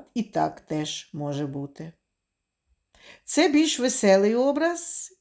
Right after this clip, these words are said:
Я люблю носити худі. Це таке яскраве худі із капюшоном.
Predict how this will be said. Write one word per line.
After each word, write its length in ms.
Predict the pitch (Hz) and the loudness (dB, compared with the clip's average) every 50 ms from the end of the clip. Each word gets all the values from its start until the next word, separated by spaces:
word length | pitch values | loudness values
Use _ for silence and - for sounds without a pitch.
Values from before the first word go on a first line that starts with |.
| _ | _
Я 200 | - 220 226 226 | 0 4 4 6
люблю 280 | 214 202 190 185 190 196 | 6 6 4 4 4 2
носити 440 | 180 185 165 - - 185 180 - 190 | 2 2 -2 0 -2 -4 -2 -2 -4
худі. 560 | 185 - - 294 330 339 302 339 349 349 349 - - - - _ | -4 -4 -2 0 0 2 2 2 0 0 -2 -6 -14 -16 -18 _
Це 180 | - - 220 202 | -2 0 2 2
таке 260 | 208 196 - 196 185 | 2 2 2 4 4
яскраве 600 | 185 185 190 - - - 190 190 190 190 196 240 | 4 4 2 0 -2 0 4 6 6 6 6 2
худі 560 | 254 - - - 339 349 330 339 339 359 359 349 349 _ _ _ _ _ _ - - - - _ _ _ _ | -2 -4 -6 -4 -2 -2 0 0 0 -2 -2 -4 -8 _ _ _ _ _ _ -20 -20 -20 -20 _ _ _ _
із 240 | - 247 214 - - | -2 0 0 0 0
капюшоном. 1040 | - 202 - - 170 147 - - 240 269 320 339 339 320 330 320 320 320 311 311 311 | 0 -2 -2 -2 -4 -4 -2 -2 2 2 4 4 4 2 2 2 2 2 0 -2 -4